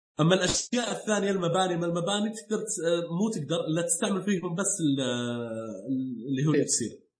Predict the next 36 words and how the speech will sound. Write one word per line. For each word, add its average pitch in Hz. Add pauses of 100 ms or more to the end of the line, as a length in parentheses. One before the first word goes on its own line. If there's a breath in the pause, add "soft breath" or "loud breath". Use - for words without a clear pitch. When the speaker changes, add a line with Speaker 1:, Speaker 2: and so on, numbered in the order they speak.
(260)
Speaker 1:
الإكسير. 117 (540)
Speaker 2:
في 226
أنواع 208
من 175
الإكسير 170 (100)
ولا 170
نوع 170
واحد 151
هو؟ 139 (560)
Speaker 1:
في 208
نوعين، 131
ال-، 147
ال-، 147
الإكسير 160
العادي 151
البنفسجي، 143 (360)
وفيه 151
Speaker 2:
إيه. 240
Speaker 1:
الدا-، 175
الدارك 170
إكسير. - (320)
دارك 185
إكسير، 226 (720)
آه، 147
تقدر 170 (100)
تطلع 185
فيه 160
ال-، 135 (160)
شفت -
البربريان 170
اللي 135
قلت 147
لك 156
عنه 151
أول 135
واحد؟ 151